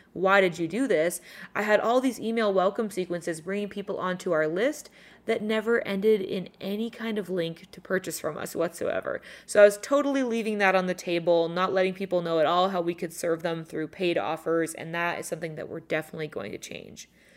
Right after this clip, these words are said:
Regarding advertising, we're gonna put this on hold for now, and I'll let you know if we end up changing that or if we learn anything new about Facebook ads, but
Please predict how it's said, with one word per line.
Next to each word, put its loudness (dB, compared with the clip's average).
Regarding 4
advertising, 6
we're 6
gonna 4
put 2
this 2
on 2
hold 2
for 2
now, 0
and 2
I'll 2
let 4
you -2
know 4
if 2
we 0
end 0
up 0
changing -8
that -2
or 0
if -6
we -2
learn -2
anything -8
new -2
about -2
Facebook -4
ads, -2
but 0